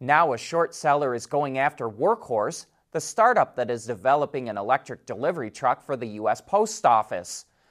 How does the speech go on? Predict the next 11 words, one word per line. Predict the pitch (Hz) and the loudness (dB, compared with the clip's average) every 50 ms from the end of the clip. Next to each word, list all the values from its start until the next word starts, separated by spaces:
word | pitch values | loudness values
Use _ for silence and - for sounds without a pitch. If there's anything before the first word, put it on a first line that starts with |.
| _ _ _ - | _ _ _ -10
A | 127 127 | -10 -10
company | - - 175 175 165 - 151 147 | -4 0 0 0 0 -2 -8 -8
called | - - 139 143 127 123 - - _ _ | -8 -4 -2 0 0 0 -2 -6 _ _
Fuzzy | - 208 240 233 208 240 226 220 | 2 4 4 2 0 -4 -6 -6
Panda | - - - 208 214 220 202 185 143 | -8 -10 -10 -8 -6 -4 -2 -2 -2
Research | 127 156 214 262 254 - - 117 98 107 135 - - - - _ _ _ _ _ _ - 139 | -2 -2 -6 -6 -6 -6 -4 -4 -4 -4 -6 -8 -12 -16 -16 _ _ _ _ _ _ -8 -8
accuses | 143 - - 247 262 285 - 214 185 143 135 | -8 -6 -4 -4 -2 -2 -2 -2 -6 -6 -4
Workhorse | 147 185 220 226 220 - 160 135 139 - - | -2 -2 -2 -2 -2 -2 -2 -2 -2 -2 -6
of | 117 104 | -10 -10
misleading | 117 123 120 - - 123 131 135 131 139 135 139 | -10 -12 -12 -12 -8 -6 -6 -4 -4 -4 -6 -6
investors. | 135 135 120 165 185 220 220 - - 139 107 87 76 - - - | -4 0 2 4 4 4 2 0 -6 -6 -6 -6 -8 -12 -18 -20